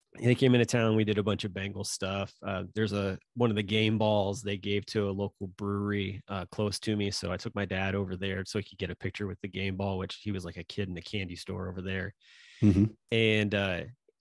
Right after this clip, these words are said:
Speaker 1: they were saying that at this, uh, place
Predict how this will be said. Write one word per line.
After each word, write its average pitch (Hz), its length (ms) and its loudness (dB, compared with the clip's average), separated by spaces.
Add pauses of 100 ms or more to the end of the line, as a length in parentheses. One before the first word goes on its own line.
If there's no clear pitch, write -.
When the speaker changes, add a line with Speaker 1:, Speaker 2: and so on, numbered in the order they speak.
(140)
Speaker 1:
they 117 240 4
were 107 140 4
saying 135 480 4
that 104 320 2 (500)
at 110 160 0
this, - 460 2
uh, 104 240 2
place 113 400 4